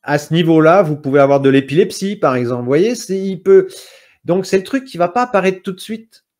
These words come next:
mais petit à petit, euh, ça grignote, ça grignote, ça grignote, et puis pouf,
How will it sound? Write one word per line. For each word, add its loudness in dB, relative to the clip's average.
mais 0
petit -6
à 4
petit, -6
euh, 0
ça -4
grignote, -2
ça -4
grignote, -2
ça -2
grignote, -4
et -4
puis -8
pouf, -6